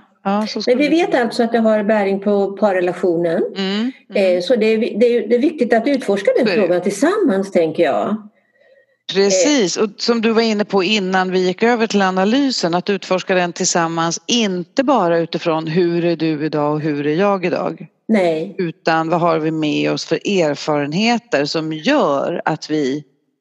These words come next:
Speaker 2: Ja.
Speaker 1: känner det här eller agerar så här?
Speaker 2: Att det blir så här, ja. Ja. Och då tänker jag att faktiskt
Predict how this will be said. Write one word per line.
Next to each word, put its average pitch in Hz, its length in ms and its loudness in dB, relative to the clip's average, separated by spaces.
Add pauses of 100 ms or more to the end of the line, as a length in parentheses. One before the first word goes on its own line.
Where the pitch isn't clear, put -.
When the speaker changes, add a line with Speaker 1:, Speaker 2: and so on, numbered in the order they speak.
(360)
Speaker 2:
Ja. 196 60 2
Speaker 1:
känner 165 440 0
det 151 60 2
här 143 300 2
eller 147 300 0
agerar 143 680 -2
så - 160 -6
här? - 400 -8
Speaker 2:
Att - 180 -2
det 220 80 2
blir 202 280 2
så - 180 -6
här, 156 260 -4
ja. 156 140 -4 (120)
Ja. 190 520 -2 (600)
Och 196 160 -2
då 277 240 2
tänker 233 400 0
jag 180 400 0
att 180 280 -6
faktiskt - 920 -4